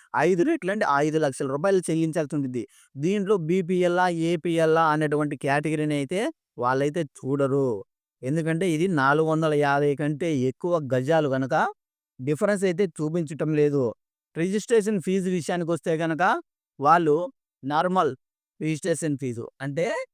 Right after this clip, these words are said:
మామూలుగా రిజిస్ట్రేషన్ చేయించడానికి ఎంత అయితే ఖర్చు అవుతుందో అంతా కూడా చెల్లించాల్సి ఉంటుంది. ఈ బీపీఎల్ ఫ్యామిలీస్‌కి సంబంధించిన వాళ్ళు కానీ, ఏపీఎల్ ఫ్యామిలీస్‌కి సంబంధించిన వాళ్ళు కానీ ఈ ఫీజులు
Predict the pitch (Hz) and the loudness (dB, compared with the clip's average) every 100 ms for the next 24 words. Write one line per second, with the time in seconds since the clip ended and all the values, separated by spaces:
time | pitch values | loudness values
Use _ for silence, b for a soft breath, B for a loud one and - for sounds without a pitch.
0 | _ _ _ _ _ 127 147 208 220 208 | _ _ _ _ _ -4 0 2 2 0
1 | 185 - 208 208 180 180 190 180 185 180 | -2 0 0 -2 -2 -2 -2 0 0 0
2 | 175 151 139 147 170 170 143 147 147 160 | -2 -2 -2 0 0 0 0 0 0 -2
3 | 147 151 151 151 131 98 b b _ 117 | 0 -2 0 2 2 -2 b b _ -6
4 | 131 160 143 147 147 - 123 139 151 147 | -4 -2 0 0 -2 -4 -2 0 0 0
5 | 139 147 135 131 131 127 131 127 104 - | 0 -2 -2 -2 -2 -2 0 0 -2 -6
6 | _ _ _ _ _ 135 196 208 165 208 | _ _ _ _ _ -4 0 0 0 2
7 | 233 220 196 185 180 151 139 143 147 139 | 2 2 2 2 0 -2 -4 -2 0 0
8 | 131 131 127 127 120 131 156 156 196 185 | -2 0 0 0 0 0 0 0 0 0
9 | 226 208 185 185 180 165 156 143 139 147 | -2 0 0 0 0 -2 -4 -2 -2 -2
10 | 139 131 131 127 120 123 139 226 349 b | -2 -2 -2 0 -2 -2 -2 -4 -6 b
11 | b - 190 - 185 233 220 190 | b -4 -4 -2 -2 -2 0 0